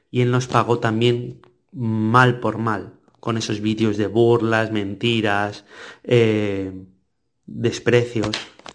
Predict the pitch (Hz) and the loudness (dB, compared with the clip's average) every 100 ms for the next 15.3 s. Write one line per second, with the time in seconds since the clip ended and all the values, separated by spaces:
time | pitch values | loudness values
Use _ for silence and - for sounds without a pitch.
0 | - - _ 117 113 127 131 127 120 117 | -20 -20 _ 0 4 6 6 6 2 0
1 | 120 117 113 107 113 147 127 131 131 - | 0 4 2 2 0 0 0 -2 -4 -8
2 | _ _ _ _ _ - 104 92 - 113 | _ _ _ _ _ -2 -2 -2 -2 0
3 | 120 - 117 110 123 117 113 110 110 110 | 0 0 -2 0 0 2 0 -4 -4 0
4 | 131 131 117 113 - _ _ - 131 110 | -2 0 -4 -6 -16 _ _ -6 0 0
5 | - 110 107 139 131 131 - - _ - | 0 -4 2 4 6 2 -6 -20 _ -12
6 | - 113 113 117 - 110 117 131 120 123 | -2 -2 0 -4 -4 -4 2 2 2 0
7 | - - - - - 123 117 123 120 117 | -10 -18 -20 -18 -4 -2 0 0 4 2
8 | 104 120 139 117 117 113 117 - - - | 4 6 6 4 0 0 -6 -20 -20 -20
9 | - 123 123 120 113 127 120 120 - - | -6 -2 -2 -2 -2 2 2 2 -10 -18
10 | - 120 120 117 123 117 117 117 110 107 | 0 4 4 2 0 2 2 2 0 0
11 | 120 120 113 - 113 - - 120 123 123 | -4 -4 -6 -6 -10 -8 -2 2 4 4
12 | 110 113 - _ _ _ _ _ _ _ | 0 -4 -12 _ _ _ _ _ _ _
13 | _ - 127 131 131 131 - 127 127 - | _ -2 4 6 4 2 2 2 2 0
14 | 131 123 117 120 117 123 120 107 95 104 | 0 0 0 2 4 4 0 -2 -4 -6
15 | 95 90 - | -8 -10 -16